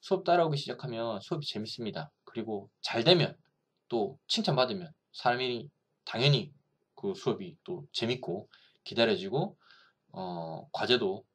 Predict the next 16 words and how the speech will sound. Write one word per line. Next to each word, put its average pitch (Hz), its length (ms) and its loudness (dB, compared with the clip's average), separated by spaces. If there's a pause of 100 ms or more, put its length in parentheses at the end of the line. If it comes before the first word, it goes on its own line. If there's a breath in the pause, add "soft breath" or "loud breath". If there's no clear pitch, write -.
(140)
하는 123 240 -4
것도 95 160 -10
재밌고 101 580 -8
합니다. 104 260 -12
어떻게든 139 600 0
이거 113 200 -2
배워보시면은 143 760 4
상당히 151 540 -2 (340 soft breath)
재밌고요. 131 640 2 (400)
그리고 143 260 0
또 120 320 0 (240)
이거 127 540 4 (340)
뭐 - 260 -2 (560)
"어디다 139 340 8
이거 165 160 4
써먹겠냐?" 151 840 6